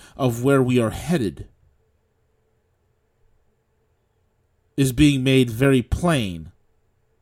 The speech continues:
to all of us to see. Dow twenty-nine thousand is coming. Bitcoin, thirty, forty thousand is coming. You're, the, the up and down of, uh, in Litecoin is gonna be moving as well.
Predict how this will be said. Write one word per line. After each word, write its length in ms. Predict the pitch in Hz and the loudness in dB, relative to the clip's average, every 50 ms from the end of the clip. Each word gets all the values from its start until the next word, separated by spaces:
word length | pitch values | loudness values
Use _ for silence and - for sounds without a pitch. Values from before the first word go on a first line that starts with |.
| _ _ _ _ _ _ _ _ _ _ _ _ _ _ _ _ _ _ - | _ _ _ _ _ _ _ _ _ _ _ _ _ _ _ _ _ _ -4
to 100 | - 160 | -4 -2
all 300 | - 147 139 131 123 113 | -2 0 0 0 0 0
of 100 | 98 87 | -2 -4
us 360 | 90 82 82 - - - - _ _ _ _ _ _ _ _ _ _ _ _ | -6 -8 -8 -10 -12 -18 -20 _ _ _ _ _ _ _ _ _ _ _ _
to 120 | - - 98 | -14 -10 -10
see. 340 | - - 104 92 76 - - _ _ _ _ _ _ _ _ _ _ _ _ _ _ _ _ _ _ _ _ _ _ _ _ _ _ _ _ _ _ _ _ - 107 | -8 -8 -8 -10 -12 -14 -18 _ _ _ _ _ _ _ _ _ _ _ _ _ _ _ _ _ _ _ _ _ _ _ _ _ _ _ _ _ _ _ _ -12 -4
Dow 220 | 110 131 131 139 | 0 2 4 4
twenty-nine 480 | 139 - - 143 135 131 131 131 127 123 | 2 2 0 -4 -4 -2 -2 -2 -4 -4
thousand 320 | - 131 120 120 120 123 | -4 -2 -2 -2 -4 -4
is 120 | 117 107 - | -8 -10 -12
coming. 240 | - 139 104 73 - _ _ _ _ _ _ _ _ _ _ _ _ _ _ _ _ _ _ _ _ _ - - - - _ _ _ - _ _ _ _ _ _ _ - 80 | -12 -14 -14 -16 -20 _ _ _ _ _ _ _ _ _ _ _ _ _ _ _ _ _ _ _ _ _ -20 -20 -20 -20 _ _ _ -20 _ _ _ _ _ _ _ -20 -10
Bitcoin, 760 | 95 - 151 151 135 - - 139 135 123 107 98 85 71 - - _ _ _ | -2 2 2 2 2 0 -6 -6 -6 -6 -6 -8 -10 -12 -16 -20 _ _ _
thirty, 380 | - - - 139 135 131 135 | -14 -6 0 2 2 2 2
forty 280 | 123 - 143 139 131 123 | 0 0 -2 -2 -2 -2
thousand 440 | - 139 135 127 113 107 101 95 - | -2 -2 -2 -2 -2 -2 -6 -10 -10
is 160 | - 107 - | -10 -10 -8
coming. 300 | - - 151 143 113 - _ _ _ _ _ _ _ _ _ _ _ _ _ _ _ _ _ _ _ _ _ _ _ _ _ _ _ _ _ _ _ _ _ _ _ _ _ _ _ _ _ _ | -6 -6 -6 -6 -6 -14 _ _ _ _ _ _ _ _ _ _ _ _ _ _ _ _ _ _ _ _ _ _ _ _ _ _ _ _ _ _ _ _ _ _ _ _ _ _ _ _ _ _
You're, 340 | - 104 113 131 147 156 151 - | -14 -4 2 6 6 6 6 4
the, 320 | 143 135 127 135 135 135 | 0 0 2 4 4 2
the 160 | 131 123 131 - | 2 0 -2 2
up 240 | 127 151 151 - | 2 0 2 2
and 180 | 170 160 147 135 | 0 0 0 0
down 420 | 135 147 151 147 143 135 131 131 | 2 2 2 2 2 0 0 -2
of, 260 | - - 127 117 - - | -2 -4 -6 -6 -6 -4
uh, 40 | |
in 260 | 127 127 110 127 123 110 | -4 -4 -2 -4 -4 -4
Litecoin 500 | 107 120 143 160 151 - - 143 131 123 | -2 0 0 0 0 -2 -6 -6 -6 -6
is 60 | 120 | -4
gonna 140 | 123 120 117 | -4 -4 -2
be 120 | 117 117 | -2 -2
moving 240 | 117 117 117 120 117 | -2 -2 -2 -2 -2
as 100 | 110 127 | -4 -4
well. 180 | 156 175 156 | -6 -8 -10